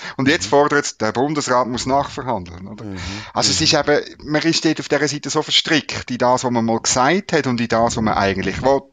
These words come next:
Speaker 1: Nämlich
Speaker 2: Mhm.
Speaker 1: am Schluss ein faktischer Beitritt, ein Point of No Return, oder? Mit dem Rahmenabkommen, so dass man nicht mehr raus kann aus
Speaker 2: Ja.
Speaker 1: dieser Beziehung. Dass sie eben alles unternehmen, dass das gleich noch kommt.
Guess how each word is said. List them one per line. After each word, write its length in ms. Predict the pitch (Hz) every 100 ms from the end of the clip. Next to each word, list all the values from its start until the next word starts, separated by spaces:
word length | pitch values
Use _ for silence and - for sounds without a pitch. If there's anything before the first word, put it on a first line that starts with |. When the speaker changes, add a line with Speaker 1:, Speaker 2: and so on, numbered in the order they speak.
| - - - -
Speaker 1:
Nämlich 260 | 95 92 87
Speaker 2:
Mhm. 100 | 95
Speaker 1:
am 60 |
Schluss 400 | 98 107 113 -
ein 100 | 98
faktischer 520 | 90 95 104 - 101 95
Beitritt, 580 | 104 117 - 98 -
ein 140 | - 95
Point 460 | - 120 151 147
of 180 | 117 - - - -
No 220 | 117 120 127
Return, 640 | 117 113 139 147 120 98
oder? 200 | 107 113
Mit 340 | 107 85 107
dem 120 | 110 107
Rahmenabkommen, 680 | 104 107 110 - - 104
so 80 | 92
dass 140 | 113 117
man 120 | 135
nicht 140 | 175
mehr 120 | 190
raus 160 | 170 196
kann 280 | 180 156 98 - - - -
aus 100 | 131
Speaker 2:
Ja. 100 | 107
Speaker 1:
dieser 140 | 127 127
Beziehung. 460 | 131 - 117 87 - - - - - -
Dass 220 | 101 -
sie 120 | 113 107
eben 280 | 92 104 101 _ _ _ _
alles 300 | 104 131 131
unternehmen, 400 | 123 110 104 110
dass 140 | 107 -
das 120 | 95
gleich 180 | - -
noch 120 | 98
kommt. 280 | - -